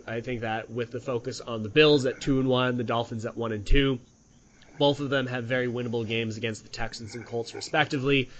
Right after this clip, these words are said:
And, uh, you have the Jets, which are, you know, worst team in the A F C. They're oh and three. They're hosting the Titans, so hopefully they get shellacked. Uh, but the, the Patriots have to hope that the rest of the teams in the A F C East lose because, uh,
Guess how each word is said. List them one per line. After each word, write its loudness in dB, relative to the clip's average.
And, 2
uh, -4
you -4
have 0
the -2
Jets, -2
which -2
are, -4
you -8
know, -8
worst -4
team 2
in -6
the -8
A -6
F -8
C. -8
They're -10
oh -6
and -8
three. -8
They're -6
hosting -8
the -10
Titans, -2
so -6
hopefully -6
they -6
get -6
shellacked. -10
Uh, -4
but -2
the, 0
the 0
Patriots 0
have -4
to -6
hope -6
that -4
the 0
rest 0
of -4
the -16
teams -8
in -8
the -10
A -6
F -8
C -10
East -10
lose 2
because, -8
uh, -12